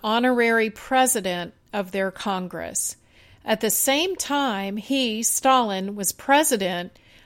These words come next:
of the World Movement of the Godless and a mass murderer of Christians. I want you to really, really think about that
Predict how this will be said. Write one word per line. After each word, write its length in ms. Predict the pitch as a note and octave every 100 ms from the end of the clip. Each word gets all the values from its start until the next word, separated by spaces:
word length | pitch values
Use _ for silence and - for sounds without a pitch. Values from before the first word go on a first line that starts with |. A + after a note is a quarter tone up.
| _ -
of 280 | G#3+ F#3+
the 100 | G3+
World 560 | F#3 G3 A3 A#3+ B3+ B3+ -
Movement 760 | G#3 A3 B3 C4 C4 C4 C4 -
of 240 | G#3+ F#3+
the 80 | F#3+
Godless 960 | - G3+ A#3 B3 F#3 F3+ - - - - _ _ _ _ -
and 440 | A3+ A#3+ G3+ F#3 -
a 140 | G#3+ G3
mass 640 | F#3+ G3+ G#3 A3 A3 - -
murderer 880 | F#3+ G3 G3+ G#3+ F#3+ F3+ F3+ F3 A3 _
of 160 | G3+ -
Christians. 840 | - F#3 - - F3+ - - - - _ _ _ _ _ _ _ -
I 40 |
want 200 | A#3 C#4
you 140 | C4 A#3
to 100 | G#3+
really, 560 | F#3 G#3 A3+ A3+ A3+
really 400 | A3+ G3 G3 F#3+
think 300 | F3+ G3 F3+
about 340 | F#3 F#3 E3+ E3+
that 380 | F3 F3 F3+